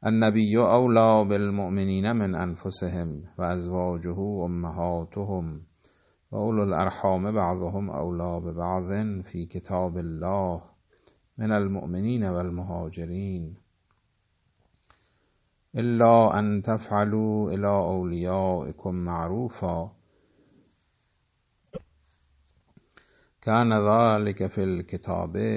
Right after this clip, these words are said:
مسطورا.» خب، اگر فرزند خوانده هاتون پسران شما نیستن، بنابراین «ادعوهم لآبائهم»،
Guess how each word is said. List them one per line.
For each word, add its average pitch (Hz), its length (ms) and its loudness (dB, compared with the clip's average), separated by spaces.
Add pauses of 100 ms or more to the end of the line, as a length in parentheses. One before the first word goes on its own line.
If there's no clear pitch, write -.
(240)
مسطورا.» 82 760 -8
خب، - 280 2 (760)
اگر 147 520 6
فرزند 107 640 2
خوانده 104 400 0
هاتون 113 560 2
پسران 104 600 2
شما 104 380 -2
نیستن، 123 880 0 (460)
بنابراین 120 540 4
«ادعوهم 170 600 4
لآبائهم»، 113 1500 4